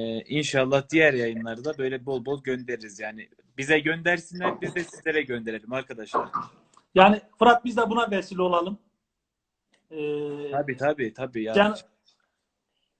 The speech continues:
Speaker 2: Cenab-ı Allah böyle bir şey yapmış. Bakarsın, bak şu anda Gonca Hoca oradan bana spoiler verdi. Dedi ki, "Bakarsın birisi Umre'ye yollar."
Speaker 1: Yani, yani
Speaker 2: Bir sponsor
Speaker 1: Umre,
Speaker 2: çıkar.
Speaker 1: Umre de olabilir. <laughs>
Speaker 2: Ee, Umre biliyorsun çok,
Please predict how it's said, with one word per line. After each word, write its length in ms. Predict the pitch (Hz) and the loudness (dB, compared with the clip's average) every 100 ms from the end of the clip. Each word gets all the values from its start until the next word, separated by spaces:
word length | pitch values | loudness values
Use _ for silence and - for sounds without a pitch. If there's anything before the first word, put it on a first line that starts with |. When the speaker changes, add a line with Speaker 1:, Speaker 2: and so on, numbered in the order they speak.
| _ | _
Speaker 2:
Cenab-ı 420 | 196 196 208 208 | -2 2 2 6
Allah 360 | 214 214 214 196 | 4 4 -2 -6
böyle 280 | 214 208 208 | -8 -8 -8
bir 60 | 208 | -10
şey 160 | 214 | -6
yapmış. 380 | 208 208 208 208 | -6 -6 -10 -8
Bakarsın, 520 | 196 190 202 214 214 | -6 -6 -8 -10 -10
bak 160 | 196 180 | -10 -8
şu 100 | 190 | -8
anda 140 | 190 | -8
Gonca 340 | 190 190 185 190 | -8 -8 -8 -10
Hoca 140 | 190 | -6
oradan 300 | 190 190 185 | -4 -2 -2
bana 320 | 185 190 185 - - _ | -2 -4 -6 -14 -20 _
spoiler 500 | - - 190 190 196 | -20 -4 -2 -2 -2
verdi. 300 | 196 190 214 196 | -4 -4 -6 -6
Dedi 180 | 220 | -6
ki, 120 | 214 190 | -2 0
"Bakarsın 400 | 180 185 202 196 | 2 0 -2 -2
birisi 240 | 196 196 | -2 -2
Umre'ye 320 | 185 190 190 | 0 0 2
yollar." 540 | 185 156 147 180 - _ _ _ _ _ _ _ _ _ _ | 2 2 0 -2 -4 _ _ _ _ _ _ _ _ _ _
Speaker 1:
Yani, 720 | 117 123 151 196 190 147 113 110 - | 4 6 6 4 -4 -6 -8 -12 -18
yani 240 | 113 131 160 | -8 -4 -4
Speaker 2:
Bir 40 | |
sponsor 420 | 170 202 202 208 | -2 2 4 4
Speaker 1:
Umre, 140 | - - | 4 2
Speaker 2:
çıkar. 200 | - 208 | 4 6
Speaker 1:
Umre 120 | 208 | 6
de 60 | |
olabilir. 500 | 180 151 123 117 110 - | 0 -4 -6 -8 -10 -10
<laughs> 60 | 131 139 151 170 156 147 156 | -8 -6 -4 -6 -6 -8 -8
Speaker 2:
Ee, 800 | 151 151 151 147 147 147 147 151 - | -6 -6 -4 -4 -4 -6 -8 -14 -2
Umre 340 | 202 202 208 202 | 4 8 8 6
biliyorsun 380 | 202 190 165 160 | 4 4 2 -2
çok, 340 | 196 196 | -4 -4